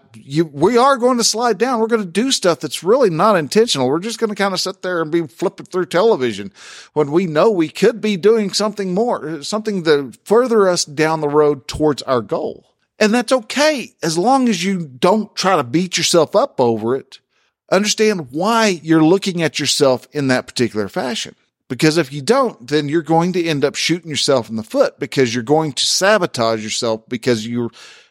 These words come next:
letting self-loathing come in. Pr-, show your self-value, are, and show, and be present for yourself. When you are present for yourself, you're gonna be present for your band of brothers and for work. And you're gonna be there for your son, especially when your son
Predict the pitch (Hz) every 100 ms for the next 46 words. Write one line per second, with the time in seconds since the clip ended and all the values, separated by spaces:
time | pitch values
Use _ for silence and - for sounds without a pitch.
0 | - 127 151 143 127 143 127 - 120 113
1 | 107 95 101 92 180 101 - _ _ _
2 | _ _ - 147 117 - 190 208 156 -
3 | 220 220 117 113 110 104 107 104 _ -
4 | - - - 123 143 131 123 113 - 170
5 | 147 151 127 175 208 - 226 185 135 _
6 | 175 214 180 180 - 185 233 - _ _
7 | _ - 135 147 131 135 131 - 156 143
8 | 131 143 120 - 208 135 123 127 147 143
9 | - 131 117 - 110 98 104 104 87 104
10 | 127 104 92 95 85 110 98 98 156 135
11 | - - - - - _ _ _ - 135
12 | 117 104 120 117 147 147 147 147 131 131
13 | 120 - 175 160 120 123 - 139 131 127
14 | - - 160 131 110